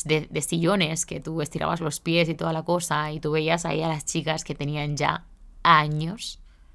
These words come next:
años visitando estas terapias grupales. Me acuerdo que antes de comenzar las terapias yo tuve una reunión con una psicóloga que prácticamente ella me iba a derivar a lo que era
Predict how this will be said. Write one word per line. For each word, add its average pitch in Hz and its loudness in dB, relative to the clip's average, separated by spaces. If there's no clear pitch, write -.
años 156 8
visitando 156 2
estas - -2
terapias 143 -2
grupales. - -8
Me 185 4
acuerdo 208 6
que 277 2
antes 240 4
de 220 0
comenzar 175 0
las 196 0
terapias 160 0
yo 160 -2
tuve 160 0
una 156 0
reunión 208 0
con 147 0
una 143 -2
psicóloga 156 0
que 147 2
prácticamente 151 0
ella 160 2
me 160 0
iba 151 2
a - 0
derivar 147 2
a 151 0
lo 139 0
que 139 0
era 143 0